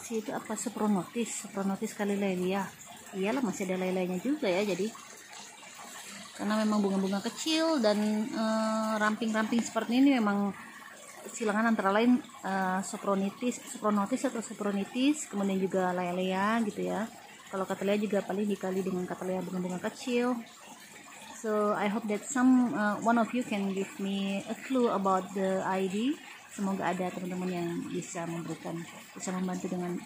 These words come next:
I D atau namanya ya. Dan juga, guys, eh, saya mau cuman sekedar sharing aja. Ada temen yang mengajak untuk kolaborasi di, eh, buat live chat di Instagramnya.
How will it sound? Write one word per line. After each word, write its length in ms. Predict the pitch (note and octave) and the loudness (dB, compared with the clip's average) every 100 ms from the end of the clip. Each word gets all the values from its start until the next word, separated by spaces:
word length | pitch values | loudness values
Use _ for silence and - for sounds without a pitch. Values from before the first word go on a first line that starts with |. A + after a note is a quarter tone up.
| F#3 | -6
I 80 | |
D 160 | F3 G3 | -4 -4
atau 160 | - F3+ F3 - | -2 -4 -4 -6
namanya 560 | E3+ F3 E3+ E3 D#3+ F3 | -4 -2 0 0 -2 -4
ya. 20 | - - - - - - - | -10 -18 -20 -20 -18 -18 -2
Dan 160 | A3+ | 4
juga, 400 | C4+ B3+ C4+ C4+ | 6 6 6 4
guys, 320 | A#3+ A#3 B3+ - | 2 4 4 2
eh, 240 | G#3+ G#3 | 0 0
saya 160 | A#3 A3+ | 2 2
mau 80 | |
cuman 640 | A3+ A#3 G#3 G3+ G3+ G3+ G3 | 2 2 0 2 2 2 0
sekedar 480 | G3+ G3 F#3+ F#3 F#3 F#3+ | -2 -2 2 2 0 -4
sharing 320 | - F#3+ F#3 | -4 -2 0
aja. 480 | E3+ E3+ G#3+ A#3 B3+ - - - - - | -2 -2 0 2 0 -2 -18 -18 -18 -10
Ada 240 | - A3+ | -2 0
temen 320 | A#3+ A#3 A#3+ B3+ | 2 4 8 8
yang 240 | G#3 G3+ | 6 2
mengajak 480 | G3 F#3+ F#3+ G3 F#3+ G3 | 2 2 0 -2 -2 -2
untuk 240 | G3 G3 | -4 0
kolaborasi 720 | F#3+ F#3 F#3 F3 F#3 - A3 | 0 2 2 0 0 -2 0
di, 480 | F#3+ F3+ F#3 F3+ F3 - - - F#3 | 2 2 4 2 -2 -6 -16 -10 -2
eh, 160 | F#3 F#3 | 0 0
buat 240 | F#3 F#3+ - C#4+ D4 - - | 0 -2 -2 -14 -14 -16 -4
live 260 | F#3+ F#3 - | -2 -2 -2
chat 160 | A3+ G3 | -2 0
di 160 | G3 | 0
Instagramnya. 640 | F#3+ - F#3 G3 G3 G3+ | -2 -4 -2 0 0 0